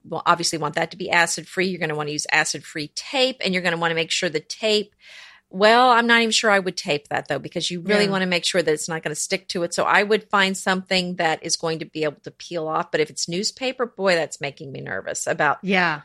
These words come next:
Speaker 1: anything
Speaker 2: right.
Speaker 1: touching it. But the other thing is, I know from when I handled negatives a lot, I had, uh, gloves that I used. And so even clean hands can be an issue because your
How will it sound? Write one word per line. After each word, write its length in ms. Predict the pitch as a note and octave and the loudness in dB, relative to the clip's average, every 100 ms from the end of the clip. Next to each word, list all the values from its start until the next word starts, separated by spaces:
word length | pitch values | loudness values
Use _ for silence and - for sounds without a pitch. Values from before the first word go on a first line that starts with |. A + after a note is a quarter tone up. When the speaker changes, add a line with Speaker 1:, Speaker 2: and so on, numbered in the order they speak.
| - | 0
Speaker 1:
anything 440 | F#3+ G3 E3 F#3 | 2 2 2 0
Speaker 2:
right. 60 | D#3+ | -2
Speaker 1:
touching 420 | - F#3+ F#3+ F3+ | 0 2 2 0
it. 180 | D#3 - | 0 2
But 180 | F#3 F3+ | 0 2
the 140 | A3+ | 2
other 240 | - B3+ D4+ | 4 4 2
thing 220 | C#4 A#3+ | 0 -2
is, 500 | A3 G#3 G3+ G3 F#3+ - | -2 0 4 4 0 0
I 80 | F#3+ | 2
know 180 | G3 F#3+ | 2 0
from 300 | - F#3+ F3+ | -2 -2 0
when 140 | F3+ | 0
I 320 | E3+ F3+ F3 F3 - F3+ | 0 -2 -4 -8 -16 -6
handled 400 | G3 F#3 E3+ D#3+ | -2 -2 -2 -6
negatives 540 | D#3+ D3+ F3+ G3+ G3+ | -2 -2 -2 -4 -4
a 60 | A3+ | -2
lot, 320 | A3 A3+ B3 _ - - - _ | -2 0 -2 _ -20 -20 -20 _
I 220 | F3 F3+ A3 | -2 0 0
had, 640 | A3+ G#3+ G3 F3+ E3+ - _ _ - | 0 -2 2 2 0 -4 _ _ -8
uh, 180 | E3+ D3 | -4 -4
gloves 680 | C#3+ - F3 F3 A2+ - - | -8 0 4 4 2 -4 0
that 160 | D#3 | 2
I 100 | G#2+ F#2 | 4 2
used. 460 | F#2+ E2+ - - - | -2 -4 -4 -4 0
And 280 | E3+ D#3+ E3 | 2 2 -2
so 440 | - E3+ D#3 D3 _ _ _ _ _ _ | 2 4 4 0 _ _ _ _ _ _
even 440 | G#3+ A#3 B3+ A#3+ | -6 -2 0 -2
clean 340 | G#3 - B3 G#3+ | -6 -6 -2 -2
hands 640 | F3+ G#3 G#3 D#3+ D#3 - | -2 0 2 2 0 -6
can 260 | - - G#3 | -6 -2 -2
be 120 | F#3 | 0
an 80 | E3 | 0
issue 280 | C#3 F#3+ E3+ | 0 -2 -2
because 680 | D3+ - F#3 D3+ D3+ - - | -6 -6 0 0 0 -4 -8
your 380 | D#3+ F3 D#3 | -8 -2 -2